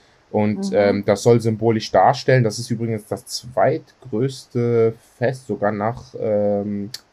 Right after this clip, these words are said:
Speaker 1: nach, ähm, oder drittfeste nach dem, äh, Ostern und Weihnachten, weil sich da Jesus Christus offenbart hat. Und damit wird auch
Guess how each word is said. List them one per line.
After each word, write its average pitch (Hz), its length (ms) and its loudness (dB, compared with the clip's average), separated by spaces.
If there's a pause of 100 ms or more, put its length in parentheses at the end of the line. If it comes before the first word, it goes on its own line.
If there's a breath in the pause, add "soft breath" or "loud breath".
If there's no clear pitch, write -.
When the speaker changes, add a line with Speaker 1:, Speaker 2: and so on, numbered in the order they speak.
(260)
Speaker 1:
nach, 98 380 -4
ähm, 98 520 -6 (140)
oder 92 120 -2
drittfeste 104 640 -8
nach 95 260 -4 (100)
dem, 95 680 -4
äh, 101 380 -2
Ostern 120 460 4
und 101 160 -6
Weihnachten, 113 640 0 (420 soft breath)
weil 104 540 6
sich 113 320 -6
da 104 260 8
Jesus 110 460 -2
Christus 107 380 -8
offenbart 101 640 2
hat. 82 220 -2
Und 92 260 -8 (180)
damit 104 340 0
wird - 140 -4
auch 104 160 2